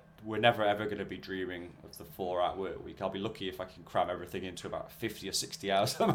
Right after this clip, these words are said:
moment, but there is at least that something in the head saying, "Right, what are we actually working for? You know, are we looking to just retire at an age, or are we gonna have these mini holidays?" Or there's gotta be something more to it and that enjoyment as well out of life. So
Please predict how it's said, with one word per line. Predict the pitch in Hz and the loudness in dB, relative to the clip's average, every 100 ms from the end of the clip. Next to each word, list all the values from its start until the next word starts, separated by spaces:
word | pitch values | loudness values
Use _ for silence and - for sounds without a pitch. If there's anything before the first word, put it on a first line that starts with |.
| 165 | 10
moment, | 143 131 | 10 10
but | 127 - - - - - | 6 6 0 -10 -12 4
there | 131 147 | 8 10
is | 147 | 10
at | 131 | 8
least | 127 156 151 - | 8 6 6 10
that | 127 127 | 10 10
something | 139 127 | 4 4
in | 117 | 2
the | 113 | 4
head | 110 127 123 | 10 10 10
saying, | - 104 101 101 | 4 4 4 2
"Right, | 98 104 101 | 6 6 6
what | 101 113 | 4 2
are | |
we | 110 | 2
actually | 113 - | 0 -4
working | 92 98 107 104 98 | -2 2 2 2 -6
for? | - 87 87 82 90 | -10 -6 -6 -8 -12
You | |
know, | 90 - | -8 0
are | 98 104 | 2 4
we | 101 | 2
looking | 95 - - | -2 -8 -12
to | - | -12
just | 98 - | -10 -8
retire | 98 - 90 90 | -6 2 4 4
at | |
an | 90 | 2
age, | 92 90 90 | -2 -2 -2
or | |
are | 98 | -2
we | 92 | 0
gonna | 95 | -2
have | 90 | -4
these | 95 90 | -6 -8
mini | 92 95 | -4 -2
holidays?" | 98 98 98 98 98 95 95 95 | 2 2 0 0 0 0 -2 -4
Or | 92 90 - - - | -2 -4 -8 -18 -16
there's | - | -6
gotta | 180 | -2
be | 170 | 0
something | - 151 123 | 2 2 2
more | 117 120 131 | 4 4 4
to | - | 0
it | - | -4
and | 98 | -4
that | - | -4
enjoyment | 98 101 98 101 95 | -6 -4 -2 -2 -4
as | 92 | -4
well | 95 90 | -2 0
out | 76 | 0
of | 87 | 0
life. | 90 87 | 0 0
So | - 98 92 | 0 0 0